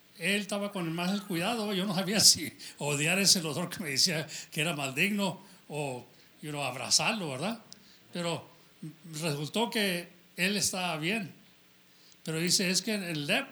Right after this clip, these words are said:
en el lab están haciendo muchos errores. Y en vez dicen que no es, y operan, y luego se desparrama. Dice, por eso quise hacerlo otra vez. Gloria a Dios, bendito sea el Señor.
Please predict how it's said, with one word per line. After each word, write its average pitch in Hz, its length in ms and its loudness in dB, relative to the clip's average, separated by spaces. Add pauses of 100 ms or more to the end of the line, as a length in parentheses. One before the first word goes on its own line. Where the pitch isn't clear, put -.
en 147 160 -2
el 139 160 -4
lab 226 260 -2
están 190 220 -6
haciendo 180 320 -4
muchos 170 560 -4
errores. 156 640 -6 (560)
Y 156 60 -6
en 151 80 -4
vez 180 120 -2
dicen 185 260 -2
que 175 120 -4
no 180 220 0
es, 220 440 4 (500)
y 160 360 -2
operan, 196 640 0 (260)
y 139 80 -6
luego 147 160 -6
se 151 120 -2
desparrama. 143 600 -8 (1040)
Dice, 135 260 -4
por 135 220 -8
eso 147 220 -4
quise 156 240 2
hacerlo 139 320 0
otra 135 200 -4
vez. 175 360 0 (800)
Gloria 160 300 6
a - 20 4
Dios, 151 200 4
bendito 156 380 2
sea 170 160 4
el 160 80 4
Señor. 151 400 4